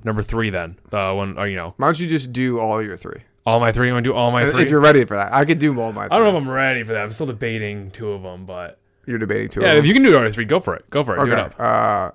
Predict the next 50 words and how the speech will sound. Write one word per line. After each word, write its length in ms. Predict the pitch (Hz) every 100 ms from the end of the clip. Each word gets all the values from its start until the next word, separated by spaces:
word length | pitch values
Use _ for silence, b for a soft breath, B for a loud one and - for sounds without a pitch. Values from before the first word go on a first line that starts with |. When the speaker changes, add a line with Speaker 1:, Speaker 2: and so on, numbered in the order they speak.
| _
Speaker 2:
number 320 | 113 135 151
three 680 | - - 143 127 113 110 101
is 360 | - 110 104
gonna 200 | 110 104
be. 440 | 98 98 92 90 - _ _ _ _ _ _ _ -
<sighs> 40 | B B B B B _ b b b b b b b b _ _ _ _
I 80 | 120
wanna 220 | 143 208
put 100 | 190
it 40 | 190
on 60 |
the 60 | 147
list 320 | 123 120 -
'cause, 160 | 120 104
like, 260 | 98 - -
I 120 | -
can 120 | 110 117
still 180 | 139
get 120 | 127 113
a 20 |
good. 280 | 110 104 139
Number 180 | 190
three 140 | 175 147
would 60 |
be 80 | 110
Tim's. 440 | 98 98 85 - - -
Um, 720 | 107 107 101 98 98 101 98 98
Speaker 1:
Mm-hmm. 60 |
Okay. 220 | 101 92 90 _ -
Speaker 2:
Tim 160 | 165
Hortons, 680 | 170 156 147 143 131 - - -
uh, 360 | 113 104 101 98
once 180 | 104 104
again, 300 | 113 117 113
if 120 | 104
you're 260 | 101 95 90
not 340 | 95 107 170 147
in 280 | 127 117
the 100 | 107
North, 400 | 107 107 127 - _ -
uh, 320 | 104 98 95 101
you 160 | - 101
don't 100 | 95
know 80 | 95
what 80 | 92
the 60 |
fuck 180 | - 92
that 140 | 92
is. 180 | 92
Speaker 1:
Yeah, 60 | 101